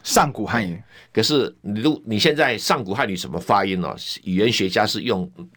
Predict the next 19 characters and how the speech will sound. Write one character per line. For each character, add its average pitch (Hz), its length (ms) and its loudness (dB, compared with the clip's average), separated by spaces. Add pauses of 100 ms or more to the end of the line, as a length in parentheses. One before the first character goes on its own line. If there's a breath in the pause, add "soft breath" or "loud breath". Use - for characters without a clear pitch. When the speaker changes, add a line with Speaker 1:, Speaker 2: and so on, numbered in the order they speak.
Speaker 2:
推 131 280 4
敲 107 300 2
出 107 240 -2
来 71 200 -2
的。 - 80 -10
Speaker 1:
嗯。 127 300 2 (140 loud breath)
Speaker 2:
因 - 100 2
为 208 80 6
我 127 60 4
们 110 100 -2
现 143 120 2
在 127 40 0
最 127 220 0
早 76 180 -4
可 104 140 -2
以 90 80 0
知 92 160 -4
道 90 180 0
是 85 300 -6